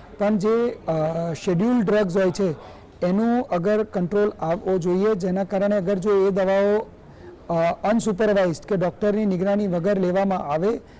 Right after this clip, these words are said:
તો એની સાઇડ ઇફેક્ટના ભાગરૂપે લિવરને હાનિ પહોંચાડી શકતી હોય છે. અને એના સિવાય બીજી વસ્તુ એ છે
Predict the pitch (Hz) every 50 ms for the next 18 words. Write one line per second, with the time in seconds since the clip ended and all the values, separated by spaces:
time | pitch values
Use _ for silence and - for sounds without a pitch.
0 | - - - 196 190 208 214 - - 185 185 202 226 208 - 240 214 208 220 214
1 | 185 170 180 185 175 175 170 151 202 233 262 - - - 190 165 170 170 190 185
2 | 196 220 - 156 143 165 175 175 165 - 175 151 - 180 165 156 151 - - 151
3 | - - - 160 147 143 135 131 - - 135 120 - - - - - - - -
4 | - - - 202 233 - - 190 185 208 226 220 - 214 233 226 214 180 175 190
5 | 170 208 202 185 175 - - 190 196 - - - - - - 190 175 - - 220
6 | 247 269